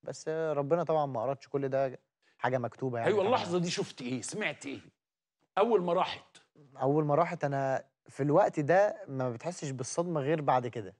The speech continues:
Speaker 1: يعني أنا في اللحظة دي ما حسيتش ب-، يعني، يعني ضاعت، طب الحمد لله وكده، إن شاء الله نعوض. لكن
Speaker 2: يوم
Speaker 1: بعد
Speaker 2: ما
Speaker 1: كده
Speaker 2: صفر حسيت.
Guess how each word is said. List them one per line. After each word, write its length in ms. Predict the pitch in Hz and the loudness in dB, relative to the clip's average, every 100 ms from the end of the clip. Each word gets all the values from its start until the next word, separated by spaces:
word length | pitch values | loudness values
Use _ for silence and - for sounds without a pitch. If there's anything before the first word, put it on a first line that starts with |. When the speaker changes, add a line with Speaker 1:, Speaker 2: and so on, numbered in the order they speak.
| _ _ _ | _ _ _
Speaker 1:
يعني 180 | 117 135 | -4 0
أنا 100 | 170 | 0
في 100 | - | -2
اللحظة 300 | 139 156 143 | 0 0 0
دي 100 | 156 | -4
ما 80 | 170 | -6
حسيتش 360 | 120 - 151 127 | -10 -12 -8 -10
ب-، 340 | 104 104 - - 113 | -10 -18 -16 -14 -10
يعني، 260 | 113 110 _ _ _ _ _ | -10 -12 _ _ _ _ _
يعني 160 | 110 120 131 | -6 -6 2
ضاعت، 360 | 143 151 165 - | 6 6 4 -2
طب 140 | 113 | -6
الحمد 320 | 113 127 127 | -4 -6 -4
لله 280 | 120 113 131 | -6 -4 -6
وكده، 440 | 123 143 151 143 | -4 -4 -2 -2
إن 100 | 117 | -4
شاء 140 | 110 131 | -6 -6
الله 140 | 127 | -4
نعوض. 340 | 120 110 98 101 _ _ _ _ | -4 -4 -8 -16 _ _ _ _
لكن 120 | 135 151 | -4 2
Speaker 2:
يوم 140 | 214 | 4
Speaker 1:
بعد 140 | 143 143 | 4 0
Speaker 2:
ما 80 | |
Speaker 1:
كده 180 | 135 226 | 4 2
Speaker 2:
صفر 560 | - - 190 165 131 117 | 2 2 2 2 -2 -8
حسيت. 540 | - 135 - 143 - | -6 -6 -4 -6 -6